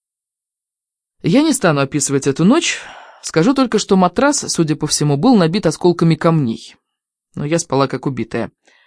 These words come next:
Я оставила свечу гореть, только она давала хоть какое-то тепло в комнате. Хотелось бы мне сказать, что мне снился Букшоу, отец, Фелли и Даффи, но нет. Вместо них мой утомлённый мозг полнился образами ревущих морей,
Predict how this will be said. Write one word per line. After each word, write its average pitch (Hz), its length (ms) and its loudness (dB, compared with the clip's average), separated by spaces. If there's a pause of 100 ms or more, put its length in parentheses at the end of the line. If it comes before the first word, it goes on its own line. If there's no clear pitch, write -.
(100)
Я 311 180 0
оставила 285 400 2
свечу 220 300 -2
гореть, 233 440 0 (720)
только 180 340 -2
она 185 160 2
давала 135 300 2
хоть - 180 -8
какое-то 127 360 -4
тепло 123 300 -6
в - 60 -16
комнате. - 420 -8 (760)
Хотелось 226 420 0
бы 180 80 0
мне 165 160 2
сказать, 165 340 0
что - 180 -6
мне 135 160 0
снился 127 440 -4
Букшоу, 143 640 0
отец, 170 380 -2
Фелли 151 360 -2
и 117 140 -6
Даффи, 143 340 -6
но 185 180 -2
нет. 233 480 2 (500)
Вместо 285 300 2
них 262 200 4
мой 220 180 4
утомлённый 196 480 2
мозг 180 520 -2
полнился 180 560 0
образами 151 840 0
ревущих 131 500 -4
морей, 180 460 0